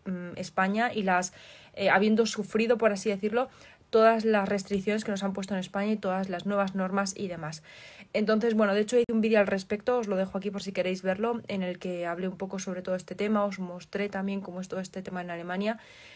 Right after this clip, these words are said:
Em, entonces, bueno, queda mal decirlo así, pero, mm, se tiene una sensación, por lo menos yo tuve la sensación cuando estuve en Berlín, cuando estuve hablando con amigos míos que durante todo esto no han salido de Berlín y que no han visto cómo se ha tratado en otros países o las restricciones que se han puesto,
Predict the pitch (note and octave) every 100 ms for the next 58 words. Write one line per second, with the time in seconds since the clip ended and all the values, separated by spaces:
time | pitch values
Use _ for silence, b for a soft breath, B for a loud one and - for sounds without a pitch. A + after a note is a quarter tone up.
0 | B - G#3 F#3+ F#3+ G3+ G3 G3 G3+ G#3+
1 | A3 A#3 G#3+ G#3 G#3 - _ _ A3+ A#3
2 | B3 B3 A#3+ A3+ A#3 A#3 G#3+ B3 A#3 G#3+
3 | G#3 G#3 G#3 G#3 G#3 G3+ - - - A3+
4 | A#3 B3 C#4+ C4+ B3+ A3+ G#3+ G#3+ A#3+ A#3
5 | G#3+ G#3+ A3 A3+ A#3+ C4 A#3+ A#3 G#3+ G#3
6 | A3+ G#3+ G3+ F#3+ A3 G#3+ G#3 F#3+ G3 A3
7 | A3 F#3+ F#3+ - A3 G3+ G#3 A#3 B3+ A3+
8 | G#3+ G#3 G3+ G3 G#3+ G#3 G#3+ G#3 - G3+
9 | F#3+ B B - G#3+ G#3+ G#3+ A#3 A#3 -
10 | B3 A#3+ - A#3+ A#3+ A#3+ A3+ A3+ A#3+ G#3+
11 | F#3+ F#3 F#3+ A3+ A#3 A3 G3+ F#3+ F#3+ G#3+
12 | A3 G#3 G#3+ A3+ G#3+ G3+ G3 G3+ F#3+ F#3+
13 | F#3+ F#3+ F#3+ F#3 E3+ F3+ - G#3 B3 A#3
14 | A3+ G#3+ F#3+ F3+ F#3 F3 F#3 F#3+ F#3+ F#3+
15 | G3+ G3+ B3 B3 A#3